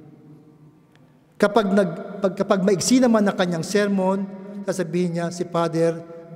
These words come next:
walang pakialam sa tao." Pag malakas ang boses niya,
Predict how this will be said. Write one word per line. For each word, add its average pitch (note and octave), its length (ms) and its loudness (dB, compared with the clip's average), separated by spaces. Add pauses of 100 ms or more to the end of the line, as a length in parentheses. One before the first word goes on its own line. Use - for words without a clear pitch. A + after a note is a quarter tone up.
(120)
walang D#3 320 2
pakialam D3+ 400 0
sa D3 140 -4
tao." C3 500 -8 (2000)
Pag A3+ 160 4
malakas C#4 320 4
ang C4+ 160 4
boses D4 400 2
niya, C4 320 2